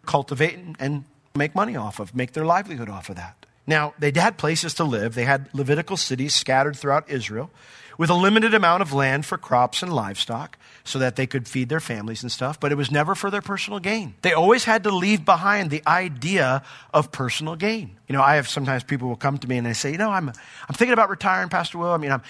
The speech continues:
I've made my money. I'm thinking about retiring and going into the ministry." And I'm like, "Okay, that's, that's a great aspiration." I said, "But I've found that people who are, have been business entrepreneurs for their whole life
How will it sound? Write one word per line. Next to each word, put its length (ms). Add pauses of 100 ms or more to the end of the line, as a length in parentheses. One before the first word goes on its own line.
(100)
I've 80
made 120
my 100
money. 280
I'm 80
thinking 180
about 60
retiring 300
and 80
going 180
into 100
the 60
ministry." 460 (140)
And 80
I'm 80
like, 300
"Okay, 280
that's, 280
that's 200
a 40
great 320
aspiration." 880
I 60
said, 180
"But 100
I've 160
found 300
that 220
people 260
who 80
are, 300
have 100
been 120
business 320
entrepreneurs 420
for 100
their 120
whole 180
life 380